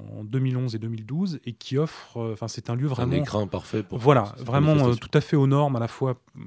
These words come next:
Speaker 1: pour pouvoir, euh, euh, présenter, euh, sous un autre jour certaines œuvres qui sont déjà présentes dans le château et qu'on, et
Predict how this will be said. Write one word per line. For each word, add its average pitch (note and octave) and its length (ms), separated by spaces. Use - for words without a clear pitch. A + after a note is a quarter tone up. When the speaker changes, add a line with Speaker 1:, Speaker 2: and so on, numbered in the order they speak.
Speaker 1:
pour A#2+ 100
pouvoir, A2+ 520
euh, G2+ 120
euh, G#2 360
présenter, C3+ 600
euh, A2 420
sous A#2+ 220
un A#2+ 100
autre C#3 240
jour C#3 220
certaines A2+ 420
œuvres A#2+ 240
qui - 160
sont G#2+ 280
déjà A2 340
présentes A2 320
dans G2+ 60
le G2+ 40
château A2+ 380
et G#2 40
qu'on, G2 280
et - 20